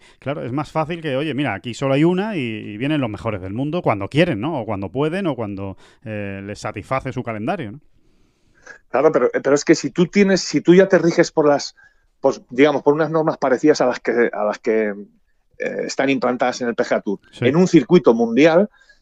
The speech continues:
Speaker 2: pues es muy interesante porque ya, pues, por ejemplo,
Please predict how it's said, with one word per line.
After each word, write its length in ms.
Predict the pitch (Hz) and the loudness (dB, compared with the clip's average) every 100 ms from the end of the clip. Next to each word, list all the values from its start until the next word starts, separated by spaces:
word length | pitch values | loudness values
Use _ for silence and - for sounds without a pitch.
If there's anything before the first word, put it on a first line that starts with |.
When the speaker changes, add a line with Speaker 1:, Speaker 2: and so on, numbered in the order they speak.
| _ _ | _ _
Speaker 2:
pues 340 | 113 - - - | 2 2 -4 -4
es 140 | 143 | 2
muy 160 | 196 247 | 4 6
interesante 560 | 143 110 - 233 196 | 4 2 2 2 2
porque 320 | 208 - 113 104 | 0 2 2 4
ya, 340 | 135 180 214 - _ - | 2 2 -2 -8 _ -6
pues, 140 | 120 | -4
por 140 | 123 | -2
ejemplo, 400 | - 156 127 104 | -2 -2 0 -2